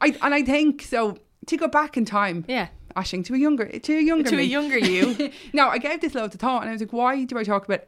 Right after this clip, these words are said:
Speaker 1: everything else but not talk about this?"
Speaker 2: Yeah.
Speaker 1: And I truly think it's because I kind of came of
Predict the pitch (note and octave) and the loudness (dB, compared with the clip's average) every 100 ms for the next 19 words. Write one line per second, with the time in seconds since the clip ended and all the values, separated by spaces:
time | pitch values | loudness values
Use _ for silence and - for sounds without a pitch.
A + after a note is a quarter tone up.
0 | - F#3 F#3+ F#3+ F3+ E3+ - - G3+ F3+ | -2 -2 -2 -8 -8 -10 -14 -12 -6 -6
1 | F#3+ F3 F#3 F#3 C4 - - - G#3 G3 | -4 -6 -4 -4 -4 -6 -10 -14 -12 -6
2 | B3+ B3 B3 - C#4+ D4 C4+ G#3+ G3+ G#3 | -2 -2 -2 -2 0 2 2 -2 -6 -2
3 | G#3 G3+ G3 - A3+ A#3 B3 A3+ A3 G3 | 0 2 0 -2 -2 0 -2 -2 -2 0
4 | F#3+ E3+ E3+ | 0 -4 -6